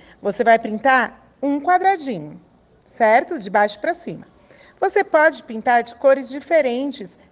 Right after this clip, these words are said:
cada tipo de brinquedo, certo? Então, por hoje é só, pessoal. Prestem atenção.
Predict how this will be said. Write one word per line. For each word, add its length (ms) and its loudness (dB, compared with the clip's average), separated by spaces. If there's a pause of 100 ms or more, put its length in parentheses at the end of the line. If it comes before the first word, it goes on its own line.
(100)
cada 360 0
tipo 360 -10
de 120 -12
brinquedo, 580 -12 (300)
certo? 680 2 (600)
Então, 340 0
por 220 -8
hoje 220 -4
é 80 -2
só, 320 0
pessoal. 680 -2 (800)
Prestem 460 0
atenção. 680 -4